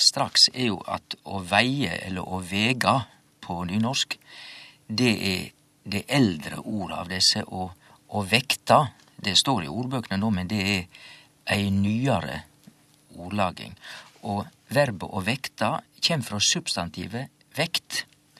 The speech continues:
og det substantivet er historisk sett laga av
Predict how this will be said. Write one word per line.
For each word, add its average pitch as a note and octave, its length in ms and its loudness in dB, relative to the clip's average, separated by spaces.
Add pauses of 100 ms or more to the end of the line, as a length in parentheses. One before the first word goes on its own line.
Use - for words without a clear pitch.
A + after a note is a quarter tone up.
(440)
og A2+ 160 0
det D#3 140 4 (100)
substantivet D3 800 -2
er D#3+ 300 2
historisk A#2 560 4
sett A#2 180 0
laga G2+ 480 4
av F2 220 2